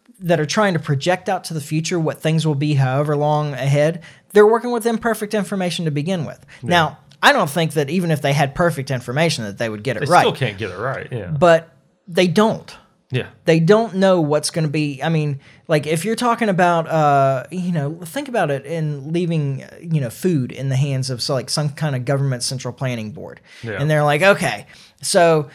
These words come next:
Speaker 1: um, in, uh, eight months, we're gonna have the orange crop from,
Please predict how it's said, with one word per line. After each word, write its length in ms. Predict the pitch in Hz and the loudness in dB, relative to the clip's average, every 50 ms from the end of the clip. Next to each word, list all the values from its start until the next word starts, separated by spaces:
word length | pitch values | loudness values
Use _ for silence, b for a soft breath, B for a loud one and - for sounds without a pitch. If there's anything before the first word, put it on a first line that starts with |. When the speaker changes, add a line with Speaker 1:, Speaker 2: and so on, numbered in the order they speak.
| B B B B | B B B B
Speaker 1:
um, 480 | 151 156 156 151 143 139 135 131 127 - | 2 4 4 4 2 0 -2 -4 -8 -6
in, 420 | - 180 202 202 202 196 190 185 190 196 196 - | -2 0 2 2 2 2 0 0 -2 -2 0 2
uh, 440 | 170 175 165 156 151 147 135 139 123 - | 4 4 6 6 4 4 2 0 -2 0
eight 200 | - 214 214 208 | 2 2 2 2
months, 360 | 202 202 196 190 190 165 - 175 | 2 2 4 4 2 2 0 -2
we're 100 | 180 170 | -2 0
gonna 140 | 175 175 170 | 2 2 2
have 400 | 165 180 190 175 175 170 151 139 | 2 4 4 4 2 2 2 2
the 140 | 160 156 147 | 2 2 4
orange 340 | 151 170 170 170 160 156 | 4 2 2 2 0 -2
crop 320 | - - 165 165 156 147 151 | -2 0 0 2 2 0 -2
from, 560 | - - - 156 151 147 139 139 139 139 139 | -6 -6 -4 -2 0 0 0 0 -2 -2 -4